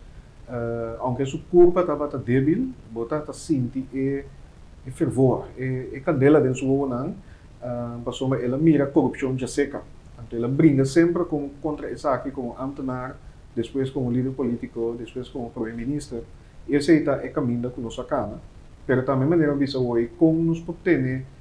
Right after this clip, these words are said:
el lazo nan de reino fuerte, junto que otro país nan ahora aquí, Aruba y Semar, y también, eh,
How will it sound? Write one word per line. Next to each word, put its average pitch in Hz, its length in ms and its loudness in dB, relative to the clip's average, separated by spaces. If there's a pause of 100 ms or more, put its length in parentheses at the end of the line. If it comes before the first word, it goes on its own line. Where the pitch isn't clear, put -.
(320)
el 127 220 0
lazo 165 420 0
nan 123 360 -2
de 127 160 0
reino 127 380 -2
fuerte, - 440 2 (640)
junto 139 300 -2
que 131 140 0
otro 123 240 -4
país 117 400 0
nan 123 140 -6
ahora 113 280 -2
aquí, - 260 -14 (120)
Aruba 123 380 -4
y - 40 -16
Semar, 123 440 -8 (560)
y 135 180 4
también, 135 720 2
eh, 139 520 -6